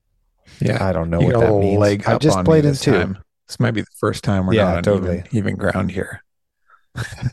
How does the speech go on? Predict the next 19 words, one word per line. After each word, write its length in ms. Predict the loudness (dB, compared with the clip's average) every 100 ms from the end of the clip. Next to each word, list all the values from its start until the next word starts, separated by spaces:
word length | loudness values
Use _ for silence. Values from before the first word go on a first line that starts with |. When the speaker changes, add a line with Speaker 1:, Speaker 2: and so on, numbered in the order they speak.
| -10 -20 -20 -20 -20 -20 0
Speaker 2:
So 360 | 4 4 2 -2
I 160 | -4
know 300 | 0 2 4
a 40 | 2
few 240 | -2 -4
more 220 | -2 -2
things 420 | -2 -4 -4 -4
and 140 | -4 -2
have 260 | -2 0
a, 120 | -2 -4 -4
a 100 | -6
bit 400 | -2 0 -2 -4 _
more 260 | -6 -2 -2
of 120 | 0
an 140 | -2
informed 540 | -2 -2 0 0 -4 -10
decision, 760 | -8 -8 0 0 2 0 -2 -6 -10 -20 -20 -20 _ -8
I 80 | -6
guess. 540 | 0 2 2 -2 -12